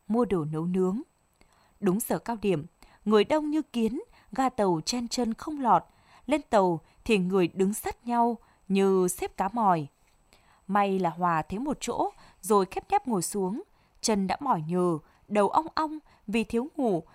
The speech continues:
do làm công việc tay chân hơn mười hai tiếng một ngày. Từ hồi mới sang, người chồng xa lạ hướng dẫn Hòa sử dụng các loại máy móc gia dụng. Hướng dẫn cách vệ sinh, dọn dẹp nhà cửa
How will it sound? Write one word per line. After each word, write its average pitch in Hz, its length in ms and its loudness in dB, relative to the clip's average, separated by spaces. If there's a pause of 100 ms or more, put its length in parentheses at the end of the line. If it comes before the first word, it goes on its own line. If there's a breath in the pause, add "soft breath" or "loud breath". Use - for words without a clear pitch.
(120 soft breath)
do 226 160 0
làm 220 220 0
công 294 200 -6
việc - 280 -4
tay 262 180 -6
chân 240 300 -2 (200 soft breath)
hơn 233 300 2
mười 160 220 -2
hai 208 160 -8
tiếng 175 260 -8
một 269 200 -6
ngày. 165 240 -4 (920 soft breath)
Từ 202 120 2
hồi 185 280 0
mới 180 220 0
sang, 226 380 -6 (320 soft breath)
người 220 160 4
chồng 214 260 0
xa 320 180 -2
lạ 247 340 -2
hướng 202 180 0
dẫn 330 200 -8
Hòa 208 300 -2
sử 175 200 -4
dụng - 320 -4
các - 180 -6
loại - 140 0
máy 175 220 -2
móc 349 180 -6
gia 208 200 -8
dụng. 190 240 -4 (640 soft breath)
Hướng 196 220 0
dẫn 202 240 -6
cách - 260 -12
vệ 185 120 -4
sinh, 208 340 -2 (260 soft breath)
dọn 202 260 0
dẹp 196 260 -2
nhà 202 140 0
cửa 180 340 -2